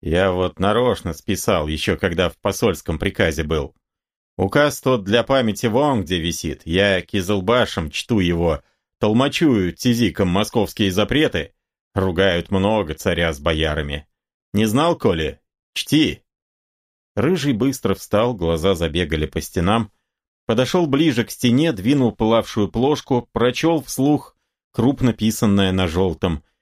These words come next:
склеенном по-московски листке. «Приказать настрого, чтобы к Шахову послу на двор никакие иноземцы не приходили»,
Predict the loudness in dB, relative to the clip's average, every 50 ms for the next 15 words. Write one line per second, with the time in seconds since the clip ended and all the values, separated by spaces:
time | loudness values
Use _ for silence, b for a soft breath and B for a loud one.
0 | _ _ -18 -8 -2 0 2 2 4 2 2 0 0 -2 -2 -2 -2 -2 -2 -4
1 | -4 -2 -2 -2 -2 -4 -4 -4 -2 -2 -2 -4 -8 _ -2 -2 -2 -2 -2 -6
2 | _ _ _ _ _ _ _ _ _ _ _ _ _ _ _ _ _ _ _ _
3 | -10 -6 -6 -2 -2 -2 0 0 0 0 -2 0 0 0 0 0 -2 -4 -4 -4
4 | -2 0 -2 -2 -2 -2 -4 -2 -2 -4 -6 -6 -4 0 0 0 0 0 -2 -4
5 | -2 -2 -2 -2 -2 -2 -2 -2 -2 -2 0 0 0 -2 -2 -2 0 0 0 0
6 | -2 -6 _ _ _ _ _ _ _ _ -2 -2 0 0 0 0 0 2 2 2
7 | 2 2 0 0 0 2 2 2 2 0 0 0 0 -2 -2 -2 -2 0 0 0
8 | -2 -2 -2 -4 -4 -2 -2 -2 0 0 0 2 2 0 -2 -4